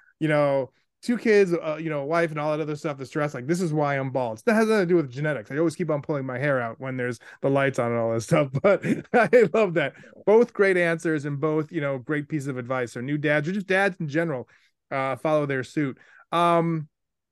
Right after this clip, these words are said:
talk about the great work you guys are doing at Evolution. You guys are definitely working, um, s-, on, on certain things. We're gonna talk about, you know, the wide range of things you do, but primarily I had you on here because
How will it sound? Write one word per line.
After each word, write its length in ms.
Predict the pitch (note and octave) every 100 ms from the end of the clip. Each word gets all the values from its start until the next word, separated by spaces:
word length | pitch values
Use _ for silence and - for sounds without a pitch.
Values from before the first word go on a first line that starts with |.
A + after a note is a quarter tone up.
| -
talk 180 | B3
about 220 | D4+ C4+ G3
the 40 |
great 220 | F3 F#3+
work 160 | F#3 E3
you 60 |
guys 260 | D#3 D#3+ D#3+
are 60 | D3
doing 240 | D3+ D3
at 80 | C#3+
Evolution. 480 | C#3 C#3 C#3 - D3+
You 80 |
guys 220 | F3+ F3+ D3+
are 40 |
definitely 380 | D3 D#3 D#3 C#3
working, 480 | C3+ C#3 D3+ C#3 C3+ _ _ _
um, 420 | C3+ C3+ C3 C3 B2+
s-, 80 | -
on, 160 | D3 C#3
on 220 | D3 C#3
certain 360 | A#2+ - G#3+ F3+
things. 300 | F3 E3 D3
We're 140 | E3+
gonna 160 | D#3+ E3
talk 80 | D3+
about, 360 | D3 C#3 C#3 - _
you 80 | E3+
know, 480 | D3 C3 C3 C3 - -
the 100 | C#3+
wide 220 | C#3+ D#3
range 220 | D3 D3 C#3
of 80 |
things 220 | C3 C#3 B2
you 80 |
do, 180 | C3 C#3+
but 180 | B2+ B2 - _
primarily 600 | C#3+ C#3 F#3 F#3+ D3+ C3+
I 40 |
had 160 | C#3 C3+
you 100 | C3+
on 120 | C3+
here 180 | C#3 C3
because 380 | B2 B2 C3+